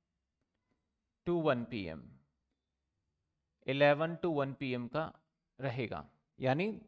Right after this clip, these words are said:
दिन में ग्यारह बजे से लेके दोपहर के एक बजे तक की क्लासेस, दो घंटे की क्लासेस लेने वाला हूँ मैं। अब थोड़ा सा एग्जाम का पॉइंट डिस्कस कर लेते हैं सर,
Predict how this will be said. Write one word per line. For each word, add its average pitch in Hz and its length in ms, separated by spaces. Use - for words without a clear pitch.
दिन 156 220
में 165 240
ग्यारह 147 260
बजे 135 260
से 135 120
लेके 127 380
दोपहर 120 420
के 165 120
एक 120 180
बजे - 180
तक - 180
की 131 100
क्लासेस, 123 460
दो 165 140
घंटे 143 280
की 139 120
क्लासेस 110 440
लेने 120 220
वाला 104 240
हूँ - 120
मैं। - 120
अब 147 180
थोड़ा 160 180
सा 175 120
एग्जाम 143 440
का 160 120
पॉइंट 160 300
डिस्कस 156 380
कर 160 180
लेते 151 280
हैं 151 80
सर, 143 260